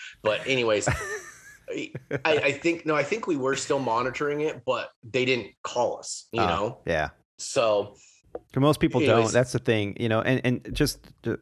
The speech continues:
Speaker 2: real quick, uh, shelf that for a second. I wanted to mention this. Now, no, this is not, uh,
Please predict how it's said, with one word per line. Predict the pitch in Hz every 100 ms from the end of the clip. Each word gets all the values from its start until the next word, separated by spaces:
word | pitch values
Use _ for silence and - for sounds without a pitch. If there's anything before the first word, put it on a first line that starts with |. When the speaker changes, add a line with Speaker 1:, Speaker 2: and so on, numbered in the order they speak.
| -
Speaker 2:
real | - - 117
quick, | - 110 -
uh, | - 92
shelf | 87 117 104
that | 95
for | -
a | 90
second. | 92 92 - - - - - - _ _ -
I | 104
wanted | 127 123
to | 107
mention | 113 - 98
this. | 90 -
Now, | 120
no, | 127 170
this | 165 156
is | 151
not, | 170 160
uh, | 131 113 104 98